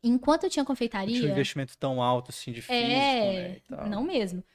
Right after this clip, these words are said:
Speaker 1: E quando, enquanto eu tinha confeitaria, surgiu o movimento das food bikes. E aí também eu peguei vindo de fora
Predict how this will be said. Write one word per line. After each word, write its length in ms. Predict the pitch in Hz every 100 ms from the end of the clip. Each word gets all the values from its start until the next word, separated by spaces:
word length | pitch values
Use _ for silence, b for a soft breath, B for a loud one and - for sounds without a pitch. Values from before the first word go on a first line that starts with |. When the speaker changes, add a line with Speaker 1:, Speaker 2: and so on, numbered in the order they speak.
| b b _
Speaker 1:
E 80 | 240
quando, 220 | 233 302
enquanto 380 | 339 285 294 339
eu 40 | 370
tinha 140 | 294
confeitaria, 500 | 262 220 220 208 262
surgiu 400 | 254 269 233 233
o 20 |
movimento 420 | 254 247 233 233 226
das 180 | 240
food 220 | - 247 240
bikes. 640 | 247 196 175 - - -
E 100 | 214
aí 200 | 214 214
também 220 | 220 240 214
eu 60 |
peguei 320 | 190 202 202 214
vindo 260 | 208 208
de 120 | 208
fora 500 | - 208 190 208 302